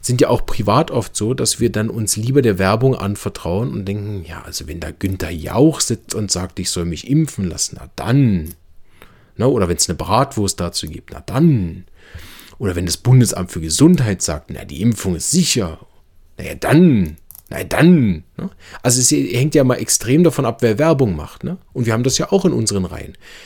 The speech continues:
Dann sagt der Gerald Hüther was oder der Jens Wurster oder Doktor Hughes oder schlimmsten noch Marvin Zander. Na, ui, wenn der was sagt, na, das muss ich auf jeden Fall machen.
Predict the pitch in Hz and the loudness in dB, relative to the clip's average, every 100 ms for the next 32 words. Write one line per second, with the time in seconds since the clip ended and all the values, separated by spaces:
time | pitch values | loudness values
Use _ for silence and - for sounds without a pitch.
0 | - - 101 - 92 90 90 101 127 - | -20 -16 -14 -12 -12 -8 -8 -4 -6 0
1 | 185 - 147 - 131 - - - 95 - | 0 0 -4 -4 -6 -6 -6 -10 -14 -12
2 | 113 113 135 139 123 165 190 - - 151 | -12 -6 -4 -2 -2 0 0 0 -2 -4
3 | 175 185 - - 113 - 127 139 185 269 | -8 -10 -12 -14 -14 -10 -6 -6 -6 -8
4 | 440 - - - _ - - - 113 98 | -10 -6 -4 -6 _ -20 -20 -6 0 0
5 | 87 - 127 170 - 127 117 - 87 85 | 0 0 2 2 2 0 -4 -4 -4 -2
6 | 92 - 131 170 170 170 170 - - _ | 0 0 0 0 0 -2 -4 -10 -20 _
7 | _ - - - 95 120 151 123 104 95 | _ -20 -20 -12 -4 -2 -2 -2 -4 -4
8 | 92 90 - 78 - 85 82 110 120 120 | -4 -6 -6 -8 -10 -14 -10 -4 0 2
9 | 117 107 87 90 98 92 90 90 92 90 | 0 0 -4 -4 -6 -4 -4 -4 -6 -8